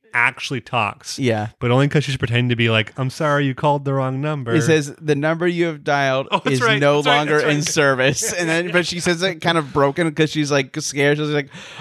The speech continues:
Speaker 2: "The number you have called is n-, no longer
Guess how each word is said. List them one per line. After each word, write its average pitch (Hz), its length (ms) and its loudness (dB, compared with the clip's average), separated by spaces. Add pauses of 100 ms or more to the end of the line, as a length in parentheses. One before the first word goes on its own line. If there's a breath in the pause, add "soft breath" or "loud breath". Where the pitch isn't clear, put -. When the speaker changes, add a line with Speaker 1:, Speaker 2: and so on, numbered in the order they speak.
Speaker 2:
"The 156 120 2
number 233 520 0 (260 loud breath)
you 185 300 0 (180 soft breath)
have 165 360 -6 (240 soft breath)
called 151 680 0 (260 soft breath)
is 156 480 0 (560 soft breath)
n-, 156 360 -8
no 185 360 2
longer 175 540 0